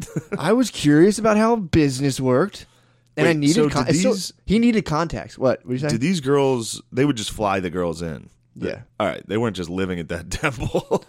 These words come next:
Speaker 2: The staff. So here, the, what the staff was saying is,
Speaker 1: They weren't
Speaker 2: according
Speaker 1: concubines at a temple.
Speaker 2: they would get flown. So they would get. You would see these girls coming with, like, ton-, they would take 'em shopping.
Speaker 1: What was that fucking temple?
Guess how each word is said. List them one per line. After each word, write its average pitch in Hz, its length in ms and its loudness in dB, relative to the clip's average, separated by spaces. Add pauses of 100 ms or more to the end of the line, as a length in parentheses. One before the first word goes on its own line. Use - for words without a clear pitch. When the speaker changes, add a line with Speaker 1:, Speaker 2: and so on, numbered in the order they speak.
(140)
Speaker 2:
The - 100 -2
staff. 165 420 0
So 147 120 -4
here, 175 100 2
the, 147 100 0
what 147 140 -2
the 135 60 -4
staff 170 500 -2
was 151 100 -4
saying 123 440 -4
is, 110 260 -10
Speaker 1:
They 104 100 -8
weren't 143 180 0
Speaker 2:
according 131 120 -8
Speaker 1:
concubines 78 640 -6
at 78 80 -6
a 76 60 -10
temple. - 520 -12
Speaker 2:
they 156 100 6
would 208 140 2
get 208 120 0
flown. 180 380 0
So 131 100 -2
they 147 120 4
would 165 100 4
get. 165 100 2
You 160 80 4
would 160 80 2
see 214 160 0
these 208 180 2
girls 165 360 2
coming 123 260 -4
with, 120 140 -6
like, 110 140 -4
ton-, - 200 -8
they 131 60 2
would 127 120 0
take 151 160 2
'em 196 100 -6
shopping. 120 380 -6
Speaker 1:
What 208 80 0
was 190 200 2
that 156 180 -2
fucking 127 320 -4
temple? 104 420 -10